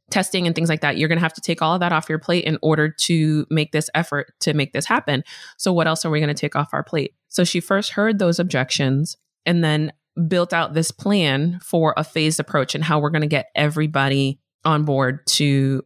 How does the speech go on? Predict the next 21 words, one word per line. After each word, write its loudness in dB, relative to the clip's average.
not 2
get 0
everybody 0
on 2
board, 0
but 0
how 0
we're -2
gonna -2
make -2
this 0
happen. -6
I 0
guess, -2
you 2
know, 0
part 0
of -2
that 0
is 0
selling 0